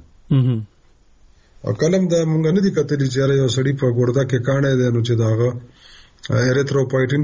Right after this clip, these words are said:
Speaker 2: پوره نه پیدا کیږي یا د هغې بدن چې کم چاڼولو کار کوي ګرده، هغه کې څه فرق راغلی دی، یا دا جی ایف آر چې ما اوس یاد کو،
Speaker 1: مهم.
Speaker 2: اګلومیرل فلټریشن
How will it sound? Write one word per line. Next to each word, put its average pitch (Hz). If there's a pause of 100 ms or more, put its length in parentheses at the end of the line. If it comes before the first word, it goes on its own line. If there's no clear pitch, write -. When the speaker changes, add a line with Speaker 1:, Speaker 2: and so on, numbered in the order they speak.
Speaker 2:
پوره 139
نه 135
پیدا 131
کیږي 127 (100)
یا 120
د 120
هغې 123 (720)
بدن 123
چې 127 (100)
کم 127 (160)
چاڼولو 127 (120)
کار 127
کوي 120
ګرده، 117
هغه 120
کې 127 (120)
څه 120
فرق 127 (100)
راغلی 123
دی، 120
یا 120
دا 127
جی 117
ایف 120
آر 135
چې 127
ما 131
اوس 123
یاد 120
کو، 117 (400)
Speaker 1:
مهم. 131 (140)
Speaker 2:
اګلومیرل 123
فلټریشن 123